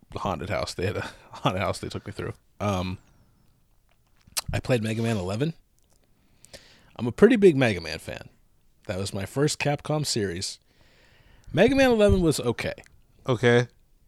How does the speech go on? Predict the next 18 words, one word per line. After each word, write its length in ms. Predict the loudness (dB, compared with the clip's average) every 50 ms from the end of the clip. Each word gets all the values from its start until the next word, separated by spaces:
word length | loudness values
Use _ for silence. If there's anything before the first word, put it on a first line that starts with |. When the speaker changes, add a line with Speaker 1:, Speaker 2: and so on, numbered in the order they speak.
| _ _ -20 -20 -20 -20 _ _ _ 2
Speaker 2:
Yeah, 160 | 6 8 8
no 180 | 8 8 6 6
one 200 | 6 6 6 6
was 140 | 6 4 4
screaming, 460 | 0 -2 0 0 0 0 0 -2 0
no 120 | 4 4 4
one 120 | 6 4
was 120 | 4 4 4
raving 320 | 6 4 4 4 2 2
about 300 | 2 4 6 6 6 4
it 20 |
or 100 | 4 2 2
anything. 360 | 0 0 -2 -4 -6 -6 -4
Speaker 1:
<coughs> 40 | -4 -4 -2 -4 -4 -6 -8 -10 -12 -10 -4 0
I 40 | 2
remember 260 | 4 4 6 6 6
years 320 | 8 8 8 8 8 6
ago, 360 | 4 2 0 -2 -2 -4 -6